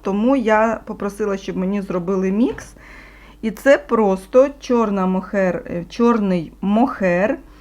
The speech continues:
з додаванням срібного люрексу. Е, мені здається, що ця ниточка буде більше пухнастіша, чим та, що я вам показувала.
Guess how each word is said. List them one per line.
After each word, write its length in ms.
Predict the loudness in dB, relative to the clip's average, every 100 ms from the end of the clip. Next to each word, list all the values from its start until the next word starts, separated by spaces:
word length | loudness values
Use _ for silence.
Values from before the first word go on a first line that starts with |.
| -20 -14
з 100 | -10
додаванням 760 | -2 0 2 4 4 2 2 0
срібного 640 | -2 -8 -4 -2 -2 -2
люрексу. 680 | -2 -2 -4 -8 -14 -12 -12 -16 -20 -20 -20 -20 -20 -20 -4
Е, 180 | 0 0
мені 260 | 2 2 4
здається, 440 | 2 0 0 -4
що 180 | -6 -6
ця 180 | -2 -2
ниточка 460 | -2 -4 -10 -8
буде 280 | -6 -4 -2
більше 640 | -4 -4 -4 -4 -6 -8
пухнастіша, 920 | -6 -10 -6 -2 -2 -4 -6 -6 -4 -4 -8
чим 260 | -8 -4 -4
та, 260 | -2 -2 -2
що 260 | -6 -6
я 280 | -2 -2 -2
вам 400 | -2 -2 -2 -4 -10 -20 -12
показувала. 800 | -10 -4 -4 -6 -10 -8 -8